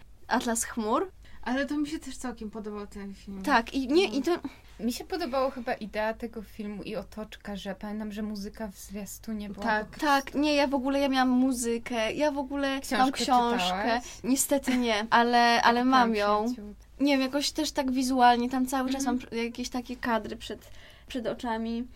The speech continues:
Speaker 1: I też jakby w ogóle i-, inna narracja i tak dalej. Jakby mam wrażenie, że tam jest bardzo dużo różnych rzeczy, ale też mam wrażenie, że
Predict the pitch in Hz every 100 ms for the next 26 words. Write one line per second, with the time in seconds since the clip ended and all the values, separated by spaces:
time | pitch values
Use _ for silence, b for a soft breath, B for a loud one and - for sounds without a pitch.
0 | b - 240 285 277 262 247 277 254 247
1 | 254 247 247 - - 247 - 254 254 247
2 | 233 233 226 233 233 - 226 226 214 220
3 | 240 240 233 226 226 226 254 247 277 B
4 | B B B - 254 311 302 311 294 294
5 | 302 277 277 - 262 262 262 240 269 269
6 | 262 226 226 247 254 247 233 247 240 240
7 | 240 240 262 277 302 262 254 262 262 247
8 | 247 247 240 240 247 233 233